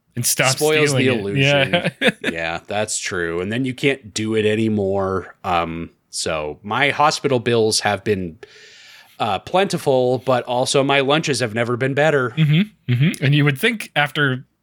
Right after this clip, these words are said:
Speaker 1: doing it for five years, you would have developed an immunity or some sort of tolerance. But you
Speaker 2: Definitely
Speaker 1: don't.
Speaker 2: not a tolerance, but
Speaker 1: No.
Speaker 2: I would say a real fondness for the flavor.
Speaker 1: It's an acquired taste, yeah.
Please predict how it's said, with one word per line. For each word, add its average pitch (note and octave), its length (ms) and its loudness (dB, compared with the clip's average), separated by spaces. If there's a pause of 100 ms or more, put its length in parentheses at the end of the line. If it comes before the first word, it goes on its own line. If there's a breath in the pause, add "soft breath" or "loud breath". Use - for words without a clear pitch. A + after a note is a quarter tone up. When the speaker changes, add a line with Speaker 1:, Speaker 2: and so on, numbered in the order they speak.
(100)
Speaker 1:
doing G#3+ 240 2
it D3 140 0
for B2 300 0 (120)
five B2 360 0
years, C3+ 420 2 (680 soft breath)
you D#3 360 2
would E3 120 4
have B2+ 300 -2
developed C#3+ 460 2
an D3+ 120 4
immunity D#3 480 2 (360)
or A#2 120 2
some F3 180 2
sort A#2 220 0
of G2 100 -8
tolerance. A2+ 540 2 (1000 soft breath)
But E3+ 120 -6
you G3 80 4
Speaker 2:
Definitely B3+ 280 2
Speaker 1:
don't. A3 80 2
Speaker 2:
not G#3 180 2
a E3+ 40 2
tolerance, C#3+ 680 0 (340 loud breath)
but D3 200 2
Speaker 1:
No. B2+ 100 -2
Speaker 2:
I D#3 140 2
would E3 100 0
say D4 220 2
a A3+ 40 4
real F#3 240 2
fondness D3+ 640 0
for B2+ 200 2
the G2 100 -2
flavor. G2+ 480 -4
Speaker 1:
It's - 140 0
an E3 80 2
acquired C#3+ 520 0
taste, C#3+ 440 -2
yeah. D3+ 220 0